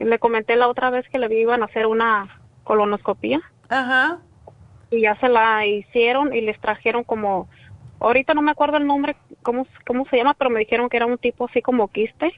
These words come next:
Speaker 1: que le quitaron.
Speaker 2: Pólipos.
Speaker 1: Ah, quizás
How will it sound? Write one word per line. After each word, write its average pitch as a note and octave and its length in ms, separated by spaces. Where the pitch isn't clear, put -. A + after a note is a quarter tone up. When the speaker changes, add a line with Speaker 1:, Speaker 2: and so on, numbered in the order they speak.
Speaker 1:
que B3 100
le G3 120
quitaron. G#3+ 420
Speaker 2:
Pólipos. G3 800
Speaker 1:
Ah, G#3+ 320
quizás C4+ 320